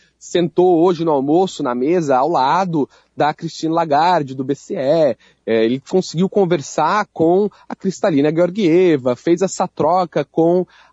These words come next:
a ministra de Finanças da Índia,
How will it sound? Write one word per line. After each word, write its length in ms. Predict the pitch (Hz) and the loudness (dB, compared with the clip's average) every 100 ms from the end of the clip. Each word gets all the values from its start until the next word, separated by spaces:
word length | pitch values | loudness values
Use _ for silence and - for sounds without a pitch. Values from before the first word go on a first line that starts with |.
| - | -6
a 160 | 143 | -4
ministra 540 | 156 156 160 - 165 160 | 0 0 -2 -2 0 0
de 160 | 143 | -2
Finanças 640 | - 165 151 151 - 156 147 | -4 0 2 0 0 -2 0
da 160 | 160 | -2
Índia, 600 | 139 147 208 175 120 117 | -2 -2 -2 -2 0 -2